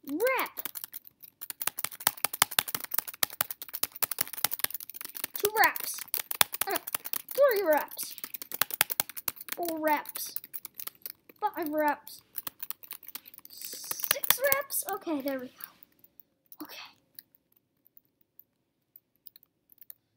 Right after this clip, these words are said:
What does this mean? Fifteen percent of the cops like me? Twenty-three percent. Okay, cool. Twenty-two. Why do you guys not like me?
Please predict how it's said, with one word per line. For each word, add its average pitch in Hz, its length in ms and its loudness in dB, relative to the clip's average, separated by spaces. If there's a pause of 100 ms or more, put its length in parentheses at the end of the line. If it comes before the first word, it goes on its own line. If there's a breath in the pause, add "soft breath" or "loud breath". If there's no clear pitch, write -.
(440)
What 453 180 -6
does 480 240 -4
this 403 260 -6
mean? 247 300 -6 (500)
Fifteen 359 480 -4 (240)
percent 330 440 -6
of 277 60 -6
the 269 80 -6
cops 285 360 -6
like 247 380 -8
me? 339 180 -6 (1400)
Twenty-three 339 520 -4
percent. 247 380 -10 (180)
Okay, 233 400 -14
cool. 220 220 -12 (140)
Twenty-two. 277 680 -6 (1300)
Why 349 260 10
do 440 60 2
you 415 120 2
guys 381 240 6
not 403 180 4
like 403 300 6
me? 359 420 0